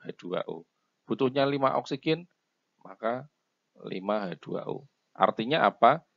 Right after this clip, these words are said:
Ketika di sini membutuhkan oksigen di ruas kiri, maka kita menambahkan H dua O di ruas kanan. Di ruas kiri oksigennya ada satu, ada lima misalkan, maka di ruas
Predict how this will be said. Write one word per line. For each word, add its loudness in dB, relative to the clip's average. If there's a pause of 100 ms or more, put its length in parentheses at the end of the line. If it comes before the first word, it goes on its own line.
(260)
Ketika 2
di -2
sini -4
membutuhkan 2
oksigen 0
di 0
ruas 2 (140)
kiri, -2 (240)
maka -2
kita -2
menambahkan 0
H 0
dua 0
O 2
di -4
ruas 2
kanan. 0 (760)
Di 0
ruas 6
kiri -4
oksigennya -2
ada -2
satu, -4
ada 0
lima 0
misalkan, -6 (480)
maka -2
di -4
ruas 0